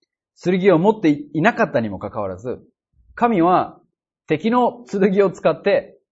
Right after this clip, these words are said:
敵を撃ったんですよ。ペリシテ人の自分たちのその持ってる剣でね、自分たちその同士討ちを始めたんです。神に不可能なことはないですよ。私たちの側に神に従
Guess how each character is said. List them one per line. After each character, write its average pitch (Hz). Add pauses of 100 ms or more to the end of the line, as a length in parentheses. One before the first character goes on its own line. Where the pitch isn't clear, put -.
(340)
敵 135
を 147
撃 147
っ -
た 113
ん 104
で -
す -
よ。 - (800)
ペ 120
リ 117
シ -
テ 131
人 104
の 127
自 107
分 131
た 117
ち 113
の 104
そ 110
の 107 (480)
持 135
っ -
て 120
る 101 (840)
剣 120
で 110
ね、 - (240)
自 123
分 131
た 113
ち 101 (160)
そ 113
の 101
同 143
士 147
討 143
ち 135
を 113
始 113
め 107
た -
ん -
で -
す。 - (640)
神 196
に 135
不 -
可 160
能 170
な 123
こ 101
と 78
は 71
な 90
い 113
で 87
す -
よ。 - (840)
私 185
た 262
ち 220
の 190
側 170
に 202 (380)
神 226
に 185
従 185